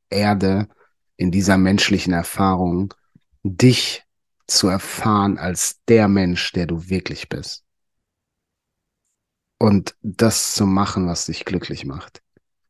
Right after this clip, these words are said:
Das zu machen, was dich excited. Und es kann sein, I don't know, dass ich in sechs Jahren was komplett anderes sage. Und dann werde ich was komplett anderes sagen. Und auch da, wenn ich Podcasts von mir vor,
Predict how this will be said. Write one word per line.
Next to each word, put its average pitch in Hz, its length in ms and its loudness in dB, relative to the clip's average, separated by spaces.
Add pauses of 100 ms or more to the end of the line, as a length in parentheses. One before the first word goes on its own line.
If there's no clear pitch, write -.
(240)
Das - 340 0
zu 95 120 0
machen, 90 320 2
was 80 160 -4
dich - 180 -8
excited. 80 500 -4
Und 110 280 0 (720)
es - 220 -2
kann 156 360 4
sein, 139 640 2 (200)
I 143 40 2
don't 127 300 4
know, 127 420 2 (120)
dass - 220 -2
ich - 160 -6
in 107 160 0
sechs 143 440 0
Jahren 117 260 -2
was 107 140 -8
komplett 104 320 -4
anderes 92 420 0
sage. 90 380 -10 (640)
Und 135 240 2
dann 104 240 -2
werde 139 260 6
ich - 140 0
was 107 200 0
komplett 110 420 -2
anderes 139 400 0
sagen. 95 420 -8 (800)
Und 117 200 0
auch - 220 -4
da, 123 320 2
wenn 110 120 4
ich - 280 -2
Podcasts 143 640 0
von 107 240 2
mir 107 320 0
vor, 101 540 -2